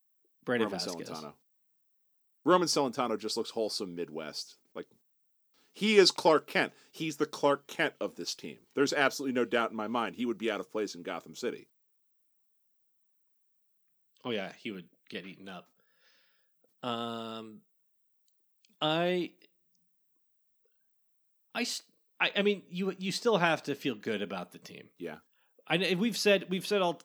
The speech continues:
Speaker 1: we, we've, we've, we've said all types of stuff. Most of this is driven by the anxiety of being a Cincinnati sports fan heading into any kind of playoff.
Speaker 2: Right.
Speaker 1: Okay.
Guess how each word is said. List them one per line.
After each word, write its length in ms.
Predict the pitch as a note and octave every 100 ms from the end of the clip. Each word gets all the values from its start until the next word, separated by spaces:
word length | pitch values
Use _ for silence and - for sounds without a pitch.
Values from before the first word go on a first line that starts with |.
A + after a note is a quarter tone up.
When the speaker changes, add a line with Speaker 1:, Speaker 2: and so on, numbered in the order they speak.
| -
Speaker 1:
we, 280 | F3+ - - _ -
we've, 280 | F3 F#3+ - -
we've, 200 | F3 F3 - _ _ _ -
we've 180 | F3+ E3
said 120 | G3+
all 100 | F#3+
types 240 | F3 D#3+
of 60 | D3
stuff. 360 | - A#2+ - - _ - _ _ _ _ _ _ _ -
Most 360 | E3+ G#3 G#3
of 80 | G#3+
this 200 | F#3+ -
is 100 | D3+
driven 580 | - C3+ C3 B2+ A#2 A#2 _
by 240 | C#3 B2 A#2+
the 180 | A#2+ A#2
anxiety 840 | A2+ A2+ A#2+ B2+ B2+ B2+ C3 - _ _ _
of 180 | B2+ G#2+
being 180 | B2+ A#2
a 40 |
Cincinnati 560 | - D3+ C#3 D3+ C#3 C3+
sports 400 | - A#2+ A2+ -
fan 440 | - A2+ G#2+ G#2+ - _ _ -
heading 280 | C3+ C#3 C3
into 340 | A#2 A#2+ -
any 160 | B2+ A#2
kind 280 | - A#2 G#2
of 100 | -
playoff. 220 | G2 F#2
Speaker 2:
Right. 180 | C2+ - - _ _ _ -
Speaker 1:
Okay. 300 | A2 B2 A2